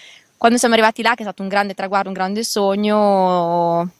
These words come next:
ci siamo chiesti: "Ok, perché allora fare tanti chilometri quando in realtà abbiamo una riviera che è grandissima?" E qui è nato comunque il,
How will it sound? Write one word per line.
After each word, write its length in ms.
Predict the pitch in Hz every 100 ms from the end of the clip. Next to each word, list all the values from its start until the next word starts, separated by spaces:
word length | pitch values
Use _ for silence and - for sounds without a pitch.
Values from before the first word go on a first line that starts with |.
| -
ci 100 | 202
siamo 240 | 190 190
chiesti: 640 | - 180 175 - 185 175 175
"Ok, 400 | 196 196 165 165
perché 320 | 202 - 196
allora 420 | 170 170 175 165
fare 200 | - 185
tanti 300 | 208 226 214
chilometri 440 | 196 214 196 202 185
quando 220 | 180 175
in 40 | 180
realtà 220 | 175 196
abbiamo 460 | 190 170 175 156 151 156
una 180 | 160
riviera 460 | 160 170 180 180 160
che 160 | - 175 151 - -
è 40 |
grandissima?" 920 | 160 170 185 185 175 - 214 208 220
E 120 | 180
qui 160 | 240 202
è 40 |
nato 320 | 175 170 175 156
comunque 380 | 175 185 175
il, 80 | 165